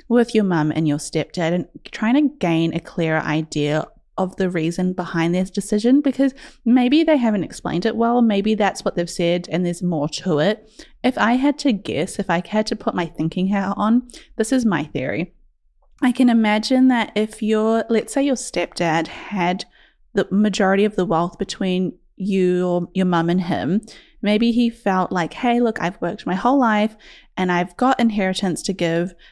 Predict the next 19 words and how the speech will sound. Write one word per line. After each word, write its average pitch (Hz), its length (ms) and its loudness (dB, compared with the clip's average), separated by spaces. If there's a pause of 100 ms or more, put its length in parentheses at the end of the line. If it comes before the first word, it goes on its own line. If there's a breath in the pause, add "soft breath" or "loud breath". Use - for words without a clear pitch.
(100 soft breath)
and 175 480 -2 (200)
this - 180 -6
has 202 140 -2
been 170 280 -2
a, 185 140 -2 (140)
a - 40 0
marriage 175 360 0
later 170 260 -2
in 180 140 -2
life. 294 340 2
Like, 190 160 0
we 175 80 0
married 175 320 0
when 175 160 0
our, 165 260 -2 (140)
both 170 220 -2
our 165 220 -2
daughters 170 680 -4
were 156 340 -2